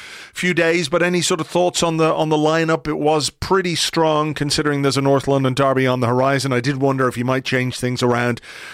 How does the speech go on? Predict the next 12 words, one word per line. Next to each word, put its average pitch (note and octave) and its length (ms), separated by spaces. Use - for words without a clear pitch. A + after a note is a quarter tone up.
just - 340
a D#3 60
little D#3 300
bit B2+ 160
more, A#2+ 280
but A#2 120
he B2 80
was B2 160
obviously B2+ 320
very, B2 420
very A#2 280
keen A2+ 520